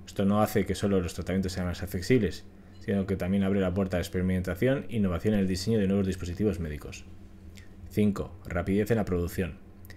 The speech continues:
La capacidad de producir rápidamente dispositivos y prótesis es fundamental en el sector médico, especialmente en situaciones urgentes. Con esta impresora, que ofrece una velocidad de impresión eficiente sin comprometer la calidad, lo vamos a conseguir.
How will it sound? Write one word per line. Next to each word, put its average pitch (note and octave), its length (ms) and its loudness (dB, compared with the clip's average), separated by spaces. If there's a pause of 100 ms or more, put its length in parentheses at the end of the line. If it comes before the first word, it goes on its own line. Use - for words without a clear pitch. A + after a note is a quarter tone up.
(280)
La F#2 160 0
capacidad F#2+ 380 6
de A#2 80 8
producir G#2 360 4
rápidamente G#2 440 4
dispositivos G2+ 560 2
y G2+ 40 4
prótesis A2 600 2
es F#2+ 120 -8
fundamental G2 440 2
en G2+ 40 2
el F#2+ 60 0
sector F#2 280 -2
médico, F2+ 400 -2 (280)
especialmente G#2+ 560 2
en G2+ 60 2
situaciones G2 400 0
urgentes. F2+ 540 -4 (580)
Con G#2 120 -2
esta G2 160 0
impresora, A#2+ 540 4 (240)
que - 60 -4
ofrece F#2+ 240 -2
una G2 80 2
velocidad F#2+ 240 2
de G2 60 6
impresión F#2 300 2
eficiente G2 440 0
sin G2 140 2
comprometer F2+ 360 0
la G2 100 2
calidad, G#2 280 4
lo G#2 80 4
vamos F2 220 0
a F#2+ 40 -2
conseguir. E2 440 -6